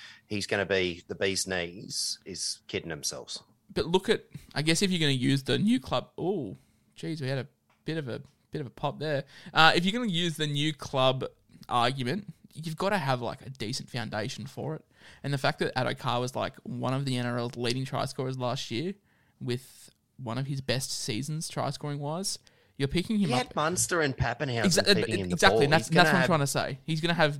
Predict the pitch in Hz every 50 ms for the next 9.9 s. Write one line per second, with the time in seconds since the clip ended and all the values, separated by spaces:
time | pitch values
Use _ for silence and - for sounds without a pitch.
0 | 143 - - 147 147 160 - 147 139 127 101 98 98 104 - 147 - 175 156 143
1 | - 135 135 131 113 127 143 139 139 127 131 131 127 - - 120 147 - - -
2 | - - 139 - - - _ _ - - - - - - - - - - - -
3 | _ _ _ _ _ _ _ _ _ 143 135 - - - - 147 - - 180 -
4 | 180 185 190 170 160 - 196 208 202 208 170 160 151 156 127 143 160 156 160 190
5 | - 208 196 180 170 - 160 - - 113 139 139 156 151 151 160 160 - - 196
6 | 180 170 151 - 143 143 143 156 156 151 - 151 139 139 - - 143 143 - -
7 | 143 135 135 139 139 - 139 131 127 131 - 127 123 139 131 - - - - 117
8 | - - 135 143 139 135 - 135 135 131 120 - 131 135 151 131 123 135 143 -
9 | 147 151 151 135 127 - - - 120 - 92 80 - 113 143 165 -